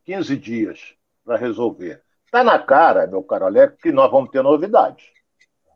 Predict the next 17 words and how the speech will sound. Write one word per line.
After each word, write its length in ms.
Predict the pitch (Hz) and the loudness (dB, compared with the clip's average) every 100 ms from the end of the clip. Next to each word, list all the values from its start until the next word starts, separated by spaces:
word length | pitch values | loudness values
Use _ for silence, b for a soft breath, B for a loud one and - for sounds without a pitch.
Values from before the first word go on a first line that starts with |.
| _ _ - | _ _ -14
O 60 | |
John 200 | 107 127 | -2 -2
Tex 340 | 123 127 123 - | 2 0 0 0
tá 140 | 160 | -2
se 120 | - | 0
movimentando 680 | 127 98 131 170 - 151 165 | -6 -4 0 0 4 2 2
e 40 | 180 | 2
vamos 280 | 175 175 | 2 0
ter 180 | - 175 | -6 -6
novidades 840 | 135 151 214 156 - 117 127 143 | -2 2 2 2 0 2 2 0
com 120 | - 147 | -4 -2
relação 400 | 151 - - 156 | 0 0 -2 -4
a 60 | |
reforços 560 | 127 - - 131 156 - | -2 -4 -2 -2 -2 -4
para 160 | 160 | -4
o 40 | 160 | 0
Botafogo. 560 | 165 - - 117 87 | 0 0 -2 -4 -8